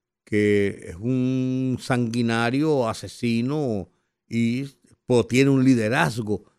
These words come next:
dentro de esas bandas, no cabe dudas, eh, logró hacer una federación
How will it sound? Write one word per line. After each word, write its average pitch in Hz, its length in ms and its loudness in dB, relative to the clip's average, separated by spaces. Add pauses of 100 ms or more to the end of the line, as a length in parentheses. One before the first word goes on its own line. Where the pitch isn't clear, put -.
(240)
dentro 110 360 2
de 117 60 -2
esas 110 200 -6
bandas, 120 380 -4
no 127 520 6
cabe 156 260 4
dudas, 117 460 0 (720)
eh, 120 240 2
logró 131 460 4
hacer 156 300 2
una 156 260 -2
federación 135 1120 0